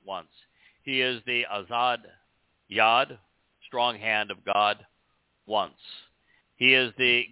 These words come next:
Geburah, which is the feminine manifestation of Yah's most capable individual and most courageous individual, two times. If you're concerned that, uh, that we would use a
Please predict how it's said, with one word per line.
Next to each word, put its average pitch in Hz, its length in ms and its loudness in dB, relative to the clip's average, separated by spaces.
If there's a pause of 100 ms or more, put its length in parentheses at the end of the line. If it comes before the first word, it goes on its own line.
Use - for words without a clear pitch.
Geburah, 117 580 -4 (580)
which - 220 -10
is 107 200 -4
the 104 160 -2 (100)
feminine 120 460 0
manifestation 104 1000 -4 (500)
of 98 400 2 (180)
Yah's 104 400 2
most 104 320 -12
capable 101 540 -4 (140)
individual 107 720 -10 (300)
and 80 120 -20
most 85 180 -14 (100)
courageous 110 500 -4
individual, 110 640 -8 (1000)
two 123 120 -6
times. 95 380 0 (1300)
If 98 100 -12
you're 87 120 -12 (460)
concerned 113 580 -2
that, 95 140 0 (720)
uh, 87 580 2
that 87 180 -6
we 95 120 -10
would 90 160 -8
use 113 380 -2
a 90 200 4